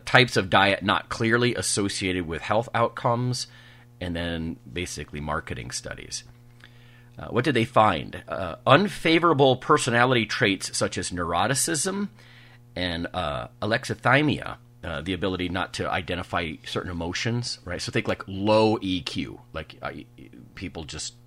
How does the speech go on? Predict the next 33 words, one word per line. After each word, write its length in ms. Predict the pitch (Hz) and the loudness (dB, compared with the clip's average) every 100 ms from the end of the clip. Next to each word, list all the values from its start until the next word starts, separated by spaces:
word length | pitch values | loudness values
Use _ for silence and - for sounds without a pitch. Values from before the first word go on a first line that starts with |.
| - | -14
they 140 | 76 | -12
can't 240 | - - 73 | -8 -8 -6
really 240 | 82 76 | -6 -4
identify 480 | 73 78 76 - 76 | -4 -6 -8 -6 -6
how 120 | 73 | -4
they're 100 | 69 | -8
feeling. 480 | - 92 85 78 76 - - - - - | -6 -4 -4 -6 -8 -12 -18 -18 -18 -6
Th-, 140 | 113 | -4
they 140 | 120 139 | 4 6
were 180 | 185 127 | 8 6
associated 640 | - 143 131 - 117 104 | 6 4 4 4 2 2
with 140 | 92 - | 0 4
unhealthy 560 | 117 143 147 127 131 98 | 6 6 6 4 4 2
diet 320 | 104 110 113 | 4 4 2
habits 420 | - 76 64 - | -2 -6 -6 -4
such 240 | - 95 - | -4 -2 -2
as 220 | 90 87 | -4 -4
low 540 | 85 92 101 123 156 - - - - | -2 2 4 6 4 0 -20 -20 -8
consumption 460 | - 113 123 107 92 | -2 0 0 0 -4
of 100 | 87 | -4
fruit 240 | - 107 | -2 -2
and 180 | 80 90 | -2 0
veg 400 | 90 117 123 127 127 - - - - | 6 6 6 4 -4 -8 -20 -16 -8
and 180 | 85 - | -8 -2
increased 540 | 120 151 156 - 131 - | 2 2 2 2 2 2
consumption 560 | 120 - 95 - 113 | 0 0 -2 -2 -4
of 140 | 104 101 | -4 -4
sugar 520 | - 82 73 87 120 - - - - - | -2 -4 -2 -2 -4 -10 -20 -20 -20 -12
and 180 | - 87 | -6 -4
saturated 520 | 80 71 65 - 85 | -4 -4 -6 -6 -6
fat. 460 | - - 190 - - - - - - - - | -4 -2 -2 -4 -8 -14 -20 -20 -20 -20 -8
So 260 | - 92 | 0 0
they 240 | 87 95 | 2 0